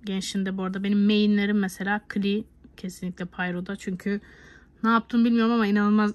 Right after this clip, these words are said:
güçlü bir, e, şey atışı var. E, onun dışında işte mainlerimden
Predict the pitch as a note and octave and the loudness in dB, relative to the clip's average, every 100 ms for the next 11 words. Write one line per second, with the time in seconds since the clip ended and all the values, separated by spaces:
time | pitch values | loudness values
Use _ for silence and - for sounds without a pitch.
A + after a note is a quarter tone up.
0 | - G#3+ G3 - G3 F#3+ F3 F#3 F#3 - | -6 -8 -8 -4 -2 -2 -2 -4 -4 -4
1 | F3+ F3 - A3 F#3+ G3+ - _ - - | -6 -6 -8 -4 -4 -4 -8 _ -20 -18
2 | - - - - F#3+ F#3 F#3 F3+ G3+ G#3 | -4 -4 -4 -10 -6 -4 -2 -2 0 0
3 | G3+ - A3 G#3+ G#3 G#3 - - - - | 0 0 2 4 4 0 -2 -14 -20 -20
4 | _ - - - - G3 G3+ G3 G3 G3 | _ -20 -14 -10 -4 -2 0 0 -2 -2
5 | G3 G3 G3 G#3 | -4 -2 -2 -2